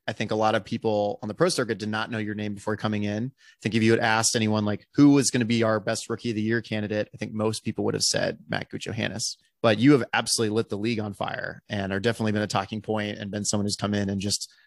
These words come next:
played incredibly well and really been kind of a finisher in a lot of places. So when you came in, were you expecting that as a role? Was that something you wanted as a player, or has it just been kind of a product of the system?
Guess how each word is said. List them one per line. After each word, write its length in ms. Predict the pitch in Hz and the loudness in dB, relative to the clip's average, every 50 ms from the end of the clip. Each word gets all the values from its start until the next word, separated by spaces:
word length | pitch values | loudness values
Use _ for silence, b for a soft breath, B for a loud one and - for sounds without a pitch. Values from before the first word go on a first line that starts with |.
| b b - | b b 0
played 200 | - 113 107 101 | 2 4 4 4
incredibly 460 | 98 - - 160 156 143 117 120 117 | 2 2 4 4 4 6 6 4 4
well 340 | 110 113 117 113 110 110 110 | 6 6 6 6 4 4 4
and 180 | 110 107 110 | 2 2 2
really 220 | 113 123 127 123 120 | 2 4 4 4 2
been 240 | 104 117 113 110 92 | 2 0 -2 -2 -2
kind 160 | - 113 107 | -4 -4 -4
of 60 | 101 | -6
a 20 | 104 | -6
finisher 380 | - - 113 113 104 - 107 | -6 -6 -4 -4 -4 -4 -4
in 60 | 104 104 | -2 -2
a 40 | |
lot 140 | 101 98 98 | 0 -2 -2
of 80 | 98 - | -2 0
places. 540 | - 131 127 - 104 107 110 - - - - _ _ | 2 2 2 2 0 -2 -2 -2 -4 -4 -6 _ _
So 640 | - - - 123 117 117 117 113 110 110 - - _ _ _ _ | 0 4 6 6 8 8 6 6 4 2 0 -2 _ _ _ _
when 160 | - 135 123 123 | -4 -2 0 0
you 100 | 139 139 | 0 0
came 260 | - 147 147 143 135 | 0 0 2 2 4
in, 260 | 131 131 135 139 139 | 4 4 4 2 0
were 100 | - 117 | 0 -2
you 100 | 120 135 | -2 -2
expecting 540 | 143 - - - - - 135 135 - 165 160 | -2 -2 -2 -2 0 0 0 0 0 0 0
that 180 | 156 147 139 127 | 0 0 0 0
as 100 | 113 98 | -2 -4
a 80 | 110 | -4
role? 380 | 104 104 127 147 165 175 175 170 | -2 0 2 2 4 4 2 0
Was 100 | 143 110 | 0 -2
that 140 | 117 120 - | -4 -4 -4
something 260 | - 123 113 117 110 | -6 -8 -8 -8 -8
you 160 | 107 110 110 | -6 -6 -6
wanted 380 | 101 98 104 113 120 127 131 120 | -6 -4 -4 0 2 2 2 2
as 180 | 117 113 104 | 2 0 0
a 60 | 107 95 | -4 -6
player, 480 | - - 127 139 151 165 170 170 170 | -2 2 2 4 4 4 4 2 2
or 100 | 143 117 | 0 -2
has 80 | 104 104 | -2 -6
it 60 | 98 | -6
just 180 | - 110 - - | -8 -8 -8 -6
been 160 | 117 110 104 | -6 -6 -4
kind 140 | 120 110 107 | -4 -4 -2
of 80 | 98 | -4
a 40 | 101 | -4
product 360 | - - 117 110 117 110 - | -2 0 0 0 0 0 -4
of 40 | 107 | -6
the 40 | 101 | -4
system? 640 | - - - 127 - - 151 156 160 165 165 165 | -4 -2 -2 -2 0 0 2 2 2 2 0 -4